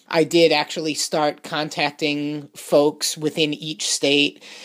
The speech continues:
and conducting a, an exhaustive series of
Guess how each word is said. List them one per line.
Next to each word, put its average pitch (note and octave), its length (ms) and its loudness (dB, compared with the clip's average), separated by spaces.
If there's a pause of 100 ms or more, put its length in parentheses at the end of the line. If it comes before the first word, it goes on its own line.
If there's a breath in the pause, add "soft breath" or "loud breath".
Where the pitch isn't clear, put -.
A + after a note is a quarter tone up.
(280 loud breath)
and D3+ 380 0
conducting D#3 520 -2
a, - 20 -2
an D3 320 -4
exhaustive D3 560 -2
series D3 520 0
of C#3 300 -4